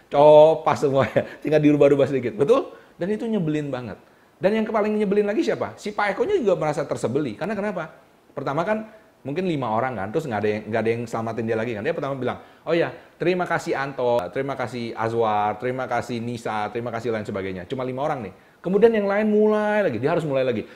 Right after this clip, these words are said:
"Terima kasih Michael, terima kasih Anto, terima kasih lain sebagainya." Nyebelin banget kan? Jadi isinya tuh satu harian tuh isinya cuma begitu doang. Coba bayangin kalau banyak orang yang ulang tahun dan setiap hari kayak gitu gimana? Ya nggak ada isinya tuh grup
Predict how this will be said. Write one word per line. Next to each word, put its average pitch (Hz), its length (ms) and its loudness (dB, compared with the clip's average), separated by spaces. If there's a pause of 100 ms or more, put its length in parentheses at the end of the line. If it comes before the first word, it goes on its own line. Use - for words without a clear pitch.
"Terima 180 400 6
kasih 160 320 0
Michael, 147 640 0
terima 175 320 2
kasih 160 320 -2
Anto, 151 600 -2 (120)
terima 175 220 -2
kasih 165 180 2
lain 160 80 2
sebagainya." 151 220 -6 (280)
Nyebelin 202 400 2
banget 208 160 -2
kan? 135 160 -4
Jadi 294 180 -4 (140)
isinya 233 320 -2
tuh 320 80 -4
satu 214 240 -2
harian 202 320 -2
tuh 220 80 -10
isinya 208 240 -6
cuma 180 160 0
begitu 135 240 -4
doang. 90 220 -8 (260)
Coba 185 240 -4
bayangin 110 400 0
kalau 127 240 -4
banyak 113 400 -4
orang 131 240 -4
yang 120 80 -8
ulang 117 240 -8
tahun 107 160 -8
dan 120 160 -2
setiap 156 320 -2
hari 165 160 -2
kayak 120 240 -4
gitu 131 80 -6
gimana? 98 400 -8
Ya 110 160 -6
nggak 101 160 -4
ada 101 60 -4
isinya 151 260 -10
tuh 120 160 -6
grup 95 160 -6